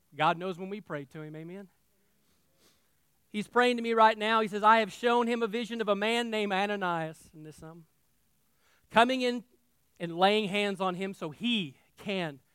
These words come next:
see again." See, I'm gonna do something here. I'm gonna require the very ones,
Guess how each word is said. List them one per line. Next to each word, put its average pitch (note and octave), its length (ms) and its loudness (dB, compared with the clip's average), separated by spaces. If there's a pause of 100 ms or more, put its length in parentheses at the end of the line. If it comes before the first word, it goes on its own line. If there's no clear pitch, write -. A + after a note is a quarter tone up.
see E3+ 540 -8 (560)
again." C#3 420 -10 (1040)
See, A3+ 320 -4
I'm C4 220 4
gonna C4 160 0
do A3+ 120 -6
something G#3+ 460 -2
here. F3+ 240 0
I'm C#4+ 240 4
gonna C#4+ 180 0
require G#3+ 800 6 (260)
the F3 100 -6
very D#4+ 520 6
ones, D4 720 6